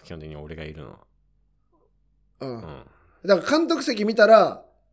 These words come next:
Speaker 2: わかるよな。
Speaker 1: 監督席に、
Speaker 2: あ、あの人やな、みたいな。
Speaker 1: そうそう、監督席になんかすごいパソコン並べてる人がいたら、
Speaker 2: うん。
Speaker 1: お-、俺なんだよ、それ。
Speaker 2: せやな。
Speaker 1: 十中八九。
Speaker 2: お前だからこれ聞いてくれてる人は、ちょっとこう会場み-、
Speaker 1: うん。
Speaker 2: いたと-、
Speaker 1: うん。
Speaker 2: 行った時とかにパソコン席、
Speaker 1: うん。
Speaker 2: あの、監督席パッて見て、
Speaker 1: うん。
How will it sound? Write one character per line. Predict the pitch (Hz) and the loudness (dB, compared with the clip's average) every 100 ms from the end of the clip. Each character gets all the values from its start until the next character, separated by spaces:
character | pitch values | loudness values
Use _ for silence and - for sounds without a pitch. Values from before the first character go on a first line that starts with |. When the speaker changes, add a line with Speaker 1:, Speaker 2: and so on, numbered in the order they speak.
| _ | _
Speaker 2:
わ | 180 | -2
か | 202 240 | 2 2
る | |
よ | 220 117 | 2 -2
な。 | - 160 | -8 -4
Speaker 1:
監 | 180 - | -4 -6
督 | 185 - | -16 -16
席 | - 165 | -14 -10
に、 | 160 | -6
Speaker 2:
あ、 | |
あ | 208 | -4
の | 262 | -4
人 | - 226 | -2 0
や | 170 | 0
な、 | 170 | 0
み | 185 | -6
た | 151 | -8
い | 131 | -12
な。 | |
Speaker 1:
そ | 104 95 | -12 -16
う | |
そ | 78 | -18
う、 | - | -16
監 | 143 160 | -14 -14
督 | - - | -18 -16
席 | - 156 147 151 | -12 -12 -10 -10
に | 180 92 85 - _ _ - | -8 -8 -10 -16 _ _ -16
な | 92 | -16
ん | |
か | - | -16
す | - - | -16 -12
ご | 113 | -8
い | 92 | -8
パ | 71 - | -10 -16
ソ | 82 | -14
コ | 92 | -12
ン | 87 | -12
並 | 80 85 | -10 -10
べ | 82 | -10
て | 87 | -12
る | 82 | -12
人 | - 80 | -12 -14
が | |
い | - | -14
た | 78 | -12
ら、 | 90 82 - | -10 -10 -10
Speaker 2:
う | |
ん。 | 139 135 - | -12 -12 -12
Speaker 1:
お-、 | |
俺 | 92 | -12
な | 82 71 | -12 -14
ん | - | -18
だ | |
よ、 | - | -16
そ | - | -14
れ。 | |
Speaker 2:
せ | 127 | -14
や | 95 | -16
な。 | 90 | -20
Speaker 1:
十 | - | -20
中 | 80 - | -20 -20
八 | - | -20
九。 | - | -12
Speaker 2:
お | |
前 | 175 | -8
だ | 214 | -6
か | |
ら | 156 151 | -4 -8
こ | - 202 | -4 -4
れ | |
聞 | 202 214 | -4 -8
い | |
て | 196 | -8
く | 202 | -4
れ | 196 | -2
て | |
る | 202 | -4
人 | 190 190 | -4 -2
は、 | 175 | -2
ち | - - | -2 -6
ょ | |
っ | 240 - | -8 -12
と | - 156 | -12 -10
こ | 147 135 | -8 -10
う | |
会 | 151 151 | -10 -8
場 | 156 | -8
み-、 | 156 | -10
Speaker 1:
う | 156 | -12
ん。 | |
Speaker 2:
い | 165 | -12
た | 151 | -12
と-、 | 139 - | -12 -16
Speaker 1:
う | - | -12
ん。 | |
Speaker 2:
行 | 190 | -10
っ | |
た | - | -8
時 | 156 147 | -8 -8
と | 160 | -12
か | |
に | 160 | -12
パ | 156 156 | -12 -14
ソ | 185 | -10
コ | |
ン | 196 | -10
席、 | 160 | -10
Speaker 1:
う | - | -12
ん。 | 143 | -12
Speaker 2:
あ | |
の、 | 135 131 | -10 -12
監 | - 190 | -10 -8
督 | 202 | -6
席 | 170 151 | -8 -8
パ | 208 | -8
ッ | |
て | 208 175 | -6 -10
見 | 165 | -4
て、 | 180 | -4
Speaker 1:
う | |
ん。 | 143 | -4